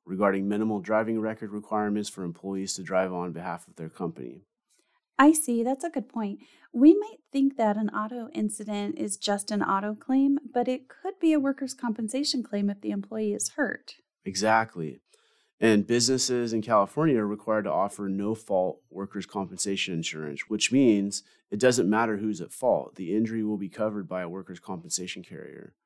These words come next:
Speaker 1: When a work-related auto accident occurs and there's an injury involved with an employee, the experience modification will be adversely affected based on the incurred cost of the claim,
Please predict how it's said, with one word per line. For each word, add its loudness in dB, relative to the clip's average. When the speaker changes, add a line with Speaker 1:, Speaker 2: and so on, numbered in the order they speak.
Speaker 1:
When 6
a 8
work-related 2
auto 4
accident -4
occurs -4
and -4
there's -6
an -8
injury -4
involved 0
with -2
an -2
employee, 0
the -4
experience 2
modification 0
will 0
be -2
adversely -2
affected -6
based -8
on -4
the -4
incurred -8
cost -2
of -12
the -8
claim, -8